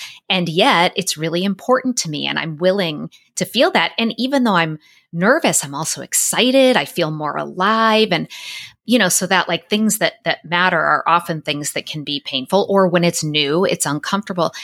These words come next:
And it sounds like the other thing you're saying from that study is that our expectations are really important. And I remember you saying something about how, like, if our expectations don't match our feelings, that this can undermine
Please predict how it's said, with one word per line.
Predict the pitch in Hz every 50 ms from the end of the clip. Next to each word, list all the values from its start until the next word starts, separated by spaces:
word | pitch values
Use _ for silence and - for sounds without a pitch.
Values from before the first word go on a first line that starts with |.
| - - - - _ -
And | 240 254
it | 262 -
sounds | - - 254 277 339 -
like | 403 370 -
the | - 220
other | 208 208 202 190
thing | 190 180 175
you're | 170 170
saying | 165 - - 160 156 151
from | - 170 151 147
that | 143 143 - -
study | - - - - 208 285 285 277 220 165 - -
is | 170 151 -
that | - 175 170
our | 165 165 - -
expectations | - 208 220 - - - 185 175 - - - 208 285 381 - - 185 156 151 -
are | 165 160
really | 160 160 151 151 156 139
important. | 135 139 - - - - 233 - - - - - - _ - - - - - - - - - _ -
And | 208 214
I | 220
remember | 220 220 233 240 262 294 320 330 320 302
you | 254 233 220
saying | - - 277 277 285 285
something | 269 - 202 180 165 160
about | 151 156 151 - -
how, | - - 170 160
like, | 156 151 151 151 - -
if | - 170 -
our | 165 160 -
expectations | - 220 220 - - 220 208 - - - 202 202 - 208 196 180 -
don't | - 175 165 - -
match | - 165 165 165 175 175 - -
our | 156 147
feelings, | - - - 208 196 190 196 208 226 233 247 247 220 -
that | - - - -
this | 180 185 - -
can | - 220 220 226 233 220 - - - _ _ _ _ _ _ _ _
undermine | 202 196 196 208 226 233 233 240 233 233 240 247 254 254 254